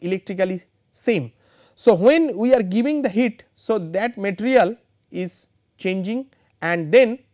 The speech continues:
they are generating the electricity. So, the voltage V developed can be derived by using the following equations, which is nothing but capital V is equal to integral T one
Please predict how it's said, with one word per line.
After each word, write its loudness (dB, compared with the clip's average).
they -6
are -2
generating -6
the -4
electricity. -8
So, 2
the 4
voltage 4
V 0
developed 0
can 0
be -2
derived 2
by 0
using -2
the 0
following 2
equations, -2
which -4
is -4
nothing -4
but -4
capital -4
V -2
is 2
equal 4
to -2
integral 0
T -4
one -2